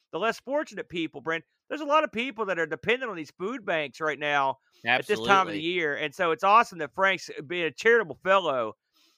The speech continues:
Speaker 1: uh, and taking care of business. Now, uh, each
Speaker 2: To
Speaker 1: of the
Speaker 2: say he's
Speaker 1: shows
Speaker 2: a hell of a guy would be an incredible
Speaker 1: Yeah.
Speaker 2: understatement.
Speaker 1: In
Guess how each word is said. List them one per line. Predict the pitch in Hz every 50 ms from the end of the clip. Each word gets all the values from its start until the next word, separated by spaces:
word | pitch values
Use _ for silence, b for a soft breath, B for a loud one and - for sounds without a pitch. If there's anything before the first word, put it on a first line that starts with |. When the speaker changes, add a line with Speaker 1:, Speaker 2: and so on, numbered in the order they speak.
| _ _ -
Speaker 1:
uh, | 135 139 131 107
and | 156 151 151 147 139
taking | - 185 208 196 175 160
care | - 185 170
of | 139 120
business. | 151 175 180 151 143 - -
Now, | 202 214 185 139 - _ _ _ _ _ _ _ _ _ _ -
uh, | - 151 147 147 - - _ - _ _ -
each | 180 226 254 -
Speaker 2:
To | 196
Speaker 1:
of | 196
the | - 175
Speaker 2:
say | 226 247 226
he's | 233 233 208
Speaker 1:
shows | 196
Speaker 2:
a | 190 170
hell | 156 196 208 208 208 196
of | 165 139
a | 139
guy | 123 151 156 156 151 143
would | 135 120
be | 131 135
an | 127 120
incredible | 117 - - 139 135 127 117 107 104
Speaker 1:
Yeah. | 110
Speaker 2:
understatement. | 107 104 98 95 - 175 196 160 - - 71 80 71 _ _ _ _ _ _ -
Speaker 1:
In | 190 214 240